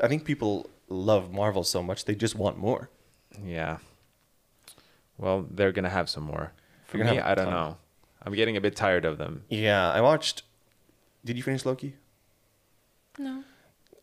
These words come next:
Speaker 1: I watched Loki. It was aight.
Speaker 2: Yeah.
Speaker 1: It's really, it's, it's really too much. I know Stefan watched, mm, uh, Multiverse of Madness.
Speaker 2: Okay.
Speaker 1: The Doctor Strange one, and he, and he, like,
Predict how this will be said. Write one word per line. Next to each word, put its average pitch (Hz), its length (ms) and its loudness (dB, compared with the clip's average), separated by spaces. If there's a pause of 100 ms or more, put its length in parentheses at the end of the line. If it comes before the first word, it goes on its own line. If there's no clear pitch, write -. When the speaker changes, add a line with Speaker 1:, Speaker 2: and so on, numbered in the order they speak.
(580)
Speaker 1:
I 113 100 2
watched 143 260 4
Loki. 113 520 2 (880)
It 123 100 8
was 104 180 6 (240)
aight. 101 720 -2 (400)
Speaker 2:
Yeah. 85 300 2 (320)
Speaker 1:
It's 117 240 -2
really, 113 1300 4 (600)
it's, - 220 -6
it's - 220 0
really 147 220 6
too 110 240 -4
much. 95 520 -2
I 113 140 2
know 120 160 6
Stefan 120 600 0
watched, 123 500 0
mm, 110 440 -2
uh, 104 140 2
Multiverse 110 560 0
of 101 80 -4
Madness. 107 680 -2 (460)
Speaker 2:
Okay. 107 460 2 (380)
Speaker 1:
The 104 220 0
Doctor 98 300 2
Strange 104 380 -2
one, 113 220 0
and 104 180 -2
he, 98 380 -2
and 101 120 -2
he, 104 100 0
like, 90 280 2